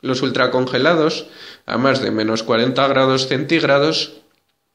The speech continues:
son los productos de la clase extra, los que proceden de la pesca artesanal, el marisqueo o cultivos marinos, que llegan al consumidor directamente sin necesidad de emplear hielo,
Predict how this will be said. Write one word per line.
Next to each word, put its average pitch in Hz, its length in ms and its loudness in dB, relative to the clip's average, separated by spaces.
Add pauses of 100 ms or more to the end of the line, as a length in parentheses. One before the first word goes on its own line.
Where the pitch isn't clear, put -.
(320)
son 139 260 -2
los 131 180 0
productos 120 720 0
de 123 100 0
la 117 160 0
clase 135 440 0
extra, 143 500 -2 (360)
los 127 220 -2
que 117 120 -2
proceden 120 520 2
de 117 80 2
la 107 180 0
pesca 117 260 -2
artesanal, 143 680 0 (280)
el 123 180 0
marisqueo 120 760 2
o 117 140 -2
cultivos 113 540 0
marinos, 120 600 0 (300)
que 120 100 -4
llegan 127 300 0
al 113 140 0
consumidor 113 640 0
directamente 131 760 0
sin 123 180 -2
necesidad 120 600 0
de 147 60 0
emplear 120 440 0
hielo, 110 440 -2